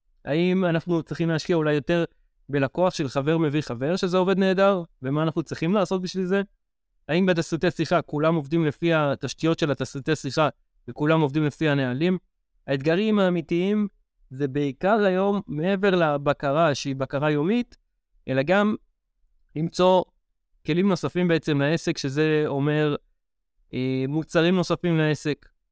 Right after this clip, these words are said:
זה אומר שיתופי פעולה גדולים שאנחנו עובדים עליהם כל הזמן, חלקם מצל-, חלקם צולחים יותר, חלקם צולחים פחות, ככה זה בביזנס, אה, יש לנו יותר הצלחות, יש פחות הצלחות, אנחנו עושים את הכל כמובן שזה,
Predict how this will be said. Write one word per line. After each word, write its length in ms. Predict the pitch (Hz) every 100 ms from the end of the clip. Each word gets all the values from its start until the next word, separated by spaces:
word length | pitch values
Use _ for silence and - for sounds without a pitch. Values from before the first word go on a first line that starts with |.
| _
זה 140 | 127 139
אומר 420 | 151 160 156 147
שיתופי 440 | - 143 143 185
פעולה 460 | 175 170 135 131 156
גדולים 360 | 165 175 180
שאנחנו 360 | 165 165 160 175
עובדים 280 | 147 151 160
עליהם 340 | 147 147 143 135
כל 440 | - 160 170 165 160
הזמן, 380 | 147 147 151 151 - _ _ _ _
חלקם 340 | - 139 160 160
מצל-, 260 | 151 - -
חלקם 360 | - 143 175 180
צולחים 340 | - 151 170 156
יותר, 300 | 127 208 208
חלקם 360 | 135 151 151
צולחים 380 | 151 135 127 139
פחות, 420 | 123 - 202 165
ככה 220 | 170 160
זה 100 | 151
בביזנס, 640 | 143 131 170 165 175 143 - _ _ _ _ _ _ -
אה, 60 | 127 131 131 131 131
יש 120 | 135 160
לנו 120 | 139
יותר 240 | 131 185
הצלחות, 360 | 202 185 - 151
יש 100 | 135
פחות 300 | 123 196 202
הצלחות, 460 | - 156 160 147
אנחנו 240 | 127 123 139
עושים 180 | 123 170
את 100 | 143
הכל 200 | - 156
כמובן 360 | 147 135 147
שזה, 400 | 147 139 135 131